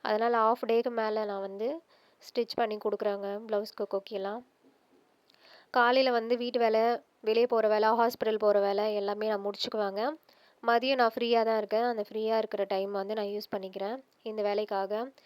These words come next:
ஏன்னா, என்னால ரொம்ப நேரம் உட்காந்து தைக்க முடியாதனால நான் இந்த வேலையை தேர்ந்தெடுத்திருக்கேங்க.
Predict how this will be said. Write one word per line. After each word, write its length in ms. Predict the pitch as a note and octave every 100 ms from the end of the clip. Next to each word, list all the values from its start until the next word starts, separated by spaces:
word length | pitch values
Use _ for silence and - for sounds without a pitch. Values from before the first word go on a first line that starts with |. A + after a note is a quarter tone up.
| - -
ஏன்னா, 260 | - A3 A3+
என்னால 260 | A3 A3+ B3
ரொம்ப 240 | A3 A3
நேரம் 280 | G#3+ A3 G#3+
உட்காந்து 220 | A3 A3
தைக்க 260 | G#3+ G#3 A3+
முடியாதனால 680 | G#3+ G3+ G3 G3 G3 G3+ A#3+
நான் 180 | G#3+
இந்த 120 | G3 F#3+
வேலையை 220 | G3 G#3
தேர்ந்தெடுத்திருக்கேங்க. 840 | A3 G#3+ G#3 G3+ - - G3 G3